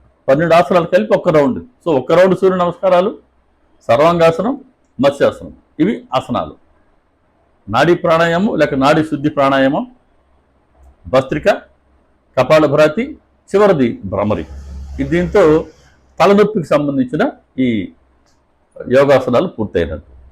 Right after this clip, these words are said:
So, యోగాలో ఉన్నటువంటి చికిత్స విధానం ఇది. హ్యాపీగా మీకు ఎప్పుడు చేసుకుంటూ ఉండవచ్చు. మళ్ళీ తర్వాత వీడియోలో ఇంకొక వ్యాధికి సంబంధించిన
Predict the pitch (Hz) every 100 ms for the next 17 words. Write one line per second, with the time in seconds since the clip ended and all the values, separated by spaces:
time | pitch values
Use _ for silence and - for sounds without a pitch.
0 | _ _ - 165 151 131 156 170 175 -
1 | 135 147 156 139 139 139 135 131 110 -
2 | _ _ _ - 214 190 156 139 143 156
3 | 143 143 202 262 _ _ _ _ _ -
4 | 127 156 185 180 240 - _ _ 123 147
5 | 143 143 135 135 131 123 123 _ _ _
6 | - 139 139 180 185 175 156 - 151 156
7 | 160 160 160 233 95 85 _ _ _ _
8 | _ _ _ _ _ _ _ _ _ _
9 | - 131 143 135 - 131 143 151 139 135
10 | 131 131 143 104 - _ _ _ _ -
11 | 143 156 156 117 113 127 127 123 113 110
12 | 104 104 104 80